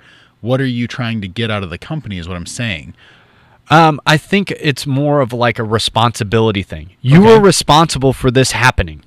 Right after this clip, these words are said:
Speaker 1: Sure.
Speaker 2: It is your responsibility. You going to have to pay some sort of restitution.
Speaker 1: Okay.
Speaker 2: And you're going to have to change.
Speaker 1: Okay, but so here's the thing. You,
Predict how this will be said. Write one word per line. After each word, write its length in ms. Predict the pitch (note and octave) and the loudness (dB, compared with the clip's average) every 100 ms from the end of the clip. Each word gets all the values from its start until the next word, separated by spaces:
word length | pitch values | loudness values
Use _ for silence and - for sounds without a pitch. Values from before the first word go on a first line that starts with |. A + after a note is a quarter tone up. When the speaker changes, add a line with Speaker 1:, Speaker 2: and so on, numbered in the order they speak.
| _ | _
Speaker 1:
Sure. 260 | - B2+ F2 _ _ _ _ _ - | -14 -12 -12 _ _ _ _ _ 2
Speaker 2:
It 140 | F#3 | 6
is 180 | G3 A2+ | 6 6
your 160 | B2 D#3+ | 4 4
responsibility. 1000 | D#3 - D3 C3 B2 B2 A#2 F#2+ F2+ - _ - _ - | 2 2 0 0 0 0 2 0 -6 -12 _ -20 _ -2
You 440 | B2+ D#3 D#3 D3 - - _ _ _ _ _ - - - A#2+ | 6 8 8 4 0 -20 _ _ _ _ _ -20 -20 -14 -14
going 300 | A2 C#3 G#3 | 0 4 4
to 80 | F3 | 4
have 140 | D3 - | 2 0
to 100 | B2+ | -2
pay 200 | C3+ C3 | 0 0
some 260 | - D3+ F3 | 2 0 0
sort 200 | C3+ A2+ | 0 0
of 100 | G2+ | 0
restitution. 680 | G2 - F2 - D#2+ - - _ _ - | -4 -6 -12 -12 -12 -12 -16 _ _ -16
Speaker 1:
Okay. 300 | G2+ G2 G2 _ _ _ - - _ | -10 -10 -12 _ _ _ -20 -20 _
Speaker 2:
And 440 | C#3 D3 C3 B2 A#2 _ | 2 4 4 2 -2 _
you're 180 | A2+ C3+ | 2 2
going 260 | B2+ D3+ D#3 | 4 2 4
to 60 | |
have 120 | C3+ - | 2 0
to 60 | |
change. 440 | A#2 G#2+ F2 - - - | -4 -4 -6 -12 -18 -14
Speaker 1:
Okay, 220 | B2 A#2+ | -10 -8
but 260 | - A#2+ B2 | -6 -8 -6
so 260 | C3 A#2 - _ _ _ _ | -8 -8 -12 _ _ _ _
here's 300 | - C#3+ B2+ | -4 -2 -2
the 80 | A#2 | -4
thing. 260 | - G2+ - _ _ _ _ _ _ - _ _ _ _ _ _ _ _ _ _ _ - | -8 -10 -10 _ _ _ _ _ _ -20 _ _ _ _ _ _ _ _ _ _ _ -16
You, 240 | G#2 - | -16 -16